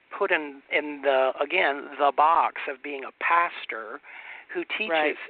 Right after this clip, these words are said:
Speaker 1: shame, who teaches, um, and, and I, I don't wanna be disrespectful, uh, so this is my own thing, but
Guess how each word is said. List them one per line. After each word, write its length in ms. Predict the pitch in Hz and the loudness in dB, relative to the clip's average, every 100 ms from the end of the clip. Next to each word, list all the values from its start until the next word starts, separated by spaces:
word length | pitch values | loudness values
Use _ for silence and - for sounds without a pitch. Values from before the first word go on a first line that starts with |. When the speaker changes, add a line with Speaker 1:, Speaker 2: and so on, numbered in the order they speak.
| - - | -4 0
Speaker 1:
shame, 400 | 139 117 120 143 - - - | 0 0 -4 -10 -12 -16 -4
who 120 | 185 175 - | -2 0 0
teaches, 460 | 214 214 175 151 151 - - - - - | 0 0 0 0 0 -8 -12 -10 -10 2
um, 380 | 143 131 127 127 _ _ _ _ - - - - _ _ | 4 4 0 -10 _ _ _ _ -20 -20 -20 -20 _ _
and, 180 | 151 156 139 | 2 4 2
and 80 | |
I, 160 | 147 151 147 | 2 2 2
I 40 | |
don't 140 | 147 151 | 2 0
wanna 120 | 156 | -2
be 100 | 160 | -2
disrespectful, 920 | 170 - 160 - 160 151 - 123 123 - | -2 -2 -8 0 2 2 -2 -8 -10 -6
uh, 60 | 139 - | -6 -4
so 60 | 131 | -4
this 140 | 139 151 | -4 -4
is 80 | 135 | -6
my 180 | 139 139 | -2 0
own 280 | 147 147 147 - | -2 -8 -12 -2
thing, 440 | 190 131 123 127 143 | 2 2 -2 -8 2
but 200 | 135 | 2